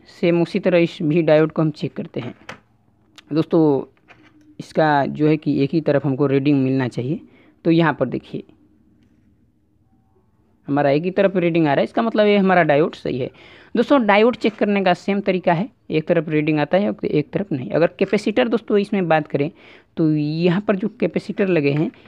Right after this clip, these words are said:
इसमें भी दोस्तों अगर कोई शॉर्टिंग है तो आप उसको चेंज कर लीजिए। लेकिन देख सकते हैं एक बार रीडिंग आया और नहीं आया। यहाँ पर देखिए हमारा कोई भी शॉर्टिंग नहीं आ रहा है, यानी कि बीप का साउंड नहीं आ रहा है, इसका मतलब ये कैपेसिटर सही है।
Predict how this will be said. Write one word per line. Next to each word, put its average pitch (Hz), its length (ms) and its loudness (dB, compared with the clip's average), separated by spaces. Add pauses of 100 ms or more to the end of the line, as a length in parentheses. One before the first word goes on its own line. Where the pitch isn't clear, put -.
इसमें 220 320 -2
भी 214 100 2
दोस्तों 190 480 0 (220)
अगर 160 180 2
कोई 160 180 0
शॉर्टिंग 185 420 -2
है 160 220 -2 (200)
तो - 60 -2
आप 147 140 -2
उसको 143 220 -6
चेंज 135 300 -4
कर 135 160 -6
लीजिए। 127 300 -6 (220)
लेकिन 143 260 -2
देख 151 160 0
सकते 165 280 -6
हैं 185 140 -2 (520)
एक 143 200 -2
बार 147 140 2
रीडिंग 147 280 0
आया 175 200 0 (240)
और 143 160 0
नहीं 123 260 -8
आया। 180 140 -12 (280)
यहाँ 139 180 0
पर 110 140 -12
देखिए - 300 -16 (720)
हमारा 156 220 0
कोई 185 220 2
भी 214 120 0
शॉर्टिंग 202 400 0
नहीं 190 180 2
आ 147 80 4
रहा 139 100 2
है, 190 100 0
यानी 190 180 0
कि 185 100 0
बीप 170 240 -4
का 175 80 0
साउंड 170 340 -2
नहीं 135 200 -2
आ - 40 -2
रहा 139 100 -8
है, 139 60 -6
इसका 185 220 -4
मतलब 190 260 -2
ये 185 80 0
कैपेसिटर 175 520 -6
सही 127 300 -8
है। 123 180 -14